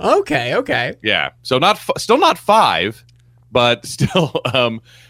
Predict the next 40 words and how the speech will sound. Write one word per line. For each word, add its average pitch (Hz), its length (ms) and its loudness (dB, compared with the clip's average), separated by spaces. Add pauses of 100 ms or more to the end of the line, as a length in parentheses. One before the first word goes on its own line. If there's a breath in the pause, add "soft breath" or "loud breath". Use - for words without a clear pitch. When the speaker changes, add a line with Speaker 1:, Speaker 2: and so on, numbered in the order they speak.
(120 soft breath)
Speaker 2:
and 160 160 0
then 202 80 4
I 214 80 2
found 208 220 0
a 190 40 -4
couple 202 200 2
of, 165 200 0
so, 175 200 4
uh, - 140 -4
this 156 200 -2
has 240 100 -2
been 180 160 2
a, 160 40 4
a 135 160 0
big 139 160 0
discussion, 131 520 -2
as 110 160 -2
you 120 60 -4
might 110 140 2
imagine, 104 320 0
every 104 160 -2
so 107 160 0
often 98 260 0
on 95 140 -2
the 95 60 -6
Seinfeld 110 420 -2
subreddit 95 500 -2
where 85 140 0
I 85 40 0
go 82 140 0
for 85 160 -8
answers 80 340 -6
sometimes, 80 560 -6 (220 soft breath)
'cause 143 140 -2
people 156 180 0
are 147 80 4
like, 127 240 0
"Why 139 280 2
is 190 120 -2
George's 156 580 -2